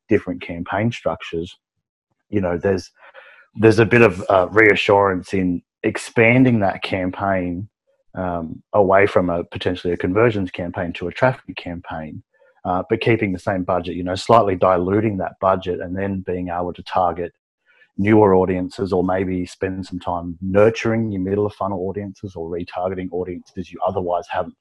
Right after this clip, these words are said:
thought of, um, you know, with a little bit of reassurance, you know, linked to that tracking element of, you know, okay, I've moved away from a conversions campaign with my middle of funnel, but now I've got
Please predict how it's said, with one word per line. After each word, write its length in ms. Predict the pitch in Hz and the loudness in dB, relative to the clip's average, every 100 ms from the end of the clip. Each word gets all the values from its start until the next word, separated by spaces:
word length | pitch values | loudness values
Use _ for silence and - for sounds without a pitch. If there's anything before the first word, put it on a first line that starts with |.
| - | 2
thought 260 | 113 123 - | 4 4 0
of, 240 | 80 85 - _ _ _ _ _ _ | -4 -4 -12 _ _ _ _ _ _
um, 420 | 92 85 82 85 _ _ | -4 -2 -4 -12 _ _
you 100 | 107 | -4
know, 140 | 87 | -2
with 240 | 90 127 113 | 4 4 6
a 40 | |
little 220 | 104 101 | 6 4
bit 120 | 98 | 4
of 100 | 92 | -2
reassurance, 720 | 92 98 87 98 92 87 - - - | 0 -2 0 -2 -2 -4 -14 -16 -10
you 100 | 85 | -8
know, 100 | 82 | -6
linked 280 | 85 87 | -8 -8
to 60 | - | -10
that 180 | 85 - | -10 -10
tracking 420 | - 90 - 85 | -8 -8 -8 -12
element 380 | 82 82 82 80 - | -10 -10 -14 -16 -12
of, 240 | 87 85 - _ _ _ _ - | -10 -10 -14 _ _ _ _ -4
you 80 | |
know, 140 | 98 85 | -2 -2
okay, 160 | - 87 | 0 0
I've 200 | 87 92 | 0 0
moved 260 | 98 90 | -2 -2
away 240 | 85 85 87 | -2 0 -2
from 200 | 87 82 | -4 -8
a 60 | |
conversions 640 | - 85 85 87 87 90 | -8 -6 -2 -2 -4 -8
campaign 420 | 87 85 85 90 85 | -10 -10 -12 -10 -10
with 100 | 82 | -8
my 140 | 82 | -8
middle 280 | 85 87 82 | -6 -6 -8
of 80 | - | -4
funnel, 420 | 90 87 82 82 | -4 -2 -6 -6
but 140 | 90 - | -8 -2
now 200 | 95 90 | 0 0
I've 160 | 85 | 0
got 220 | - 87 | 0 -2